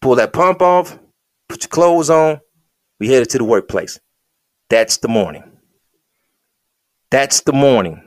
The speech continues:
This is good physical training exercise. This is what men should be teaching men. Once a day,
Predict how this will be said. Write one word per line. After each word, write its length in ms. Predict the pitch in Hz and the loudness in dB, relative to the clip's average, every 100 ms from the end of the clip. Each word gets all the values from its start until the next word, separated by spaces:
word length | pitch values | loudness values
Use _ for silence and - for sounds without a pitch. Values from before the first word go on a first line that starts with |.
| _ _ _ _ _ _ _ _ _ _ _ _ | _ _ _ _ _ _ _ _ _ _ _ _
This 320 | 98 151 151 151 | -2 0 2 0
is 320 | 139 - - _ - - _ _ _ - | -2 -4 -10 _ -20 -20 _ _ _ -6
good 360 | 131 151 - | 2 2 2
physical 640 | - - 151 117 113 117 110 | -8 -2 0 0 -6 -10 -8
training 560 | - 147 139 113 104 - - | -4 -2 -2 -2 -6 -8 -6
exercise. 720 | 131 - 104 - 95 92 - - - _ | -4 -4 -8 -6 -6 -6 -12 -18 -20 _
This 260 | 104 170 180 | 0 0 0
is 140 | 165 | -2
what 180 | 156 147 | -2 -2
men 460 | 135 151 127 107 87 | 0 0 -2 -4 -6
should 200 | 127 95 | -8 -8
be 120 | 107 | -8
teaching 520 | - 135 - 101 95 | -8 -8 -8 -10 -6
men. 280 | 110 87 - _ _ _ _ _ _ _ _ _ _ _ _ _ _ _ _ _ _ _ | -8 -8 -14 _ _ _ _ _ _ _ _ _ _ _ _ _ _ _ _ _ _ _
Once 360 | 104 151 175 - | -2 0 0 -2
a 80 | |
day, 360 | 156 151 117 90 | 0 0 0 -4